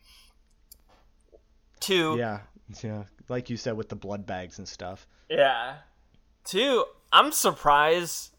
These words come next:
Speaker 1: honestly, that at this point in time, that, like, the military hasn't tried to get, recruit these ghouls. I mean, if you think about, like, how other animes go and everything,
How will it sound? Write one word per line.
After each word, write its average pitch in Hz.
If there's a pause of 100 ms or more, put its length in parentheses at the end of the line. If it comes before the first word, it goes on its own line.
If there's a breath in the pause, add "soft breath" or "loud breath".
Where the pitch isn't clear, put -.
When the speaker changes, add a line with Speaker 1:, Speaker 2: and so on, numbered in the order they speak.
(260)
Speaker 1:
honestly, 160
that 131
at 127
this 143
point 143
in 131
time, 139 (560)
that, 135
like, 127
the 139
military 135
hasn't 127 (120)
tried 127
to 127 (680)
get, 165 (280)
recruit 143
these 135
ghouls. 143 (120)
I 147
mean, 151 (1080 soft breath)
if 131
you 185
think 220
about, 190
like, 165
how 165
other 147 (760)
animes 139
go 135
and 120
everything, 135